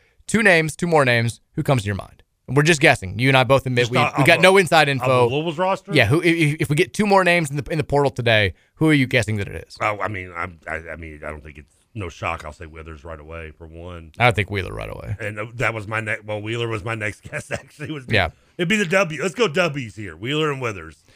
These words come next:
Speaker 1: Wheeler and Withers seem very likely.
Speaker 2: I think those two. And, and I, I, now,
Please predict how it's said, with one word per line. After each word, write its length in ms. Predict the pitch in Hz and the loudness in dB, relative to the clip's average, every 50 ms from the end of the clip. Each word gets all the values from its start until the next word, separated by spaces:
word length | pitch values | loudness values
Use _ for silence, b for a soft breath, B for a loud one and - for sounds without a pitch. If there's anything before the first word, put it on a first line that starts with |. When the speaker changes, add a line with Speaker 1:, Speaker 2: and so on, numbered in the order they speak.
| b b b | b b b
Speaker 1:
Wheeler 260 | 131 151 180 208 196 | 4 6 6 8 6
and 80 | 170 151 | 6 6
Withers 260 | 147 143 139 123 - | 6 6 6 2 2
seem 180 | - 131 123 117 | 0 0 0 0
very 240 | 95 120 113 110 104 | 2 4 4 4 4
likely. 460 | 98 82 78 82 - - - - 92 95 _ _ _ | 0 -2 -6 -8 -10 -14 -16 -16 -16 -16 _ _ _
Speaker 2:
I 120 | 107 127 | -4 -2
think 200 | 135 135 127 113 | -2 -4 -4 -4
those 240 | 135 131 127 110 - | -4 -4 -4 -6 -8
two. 260 | - 120 127 123 120 113 | -8 -6 -6 -4 -4 -4
And, 180 | 120 120 120 107 | -6 -6 -8 -12
and 200 | 104 110 113 104 | -14 -14 -10 -6
I, 60 | 101 | -6
I, 260 | 101 90 87 101 104 - _ _ _ _ _ _ _ _ _ | -6 -6 -8 -10 -12 -12 _ _ _ _ _ _ _ _ _
now, 300 | 135 127 120 110 110 | -4 -2 -2 -2 -2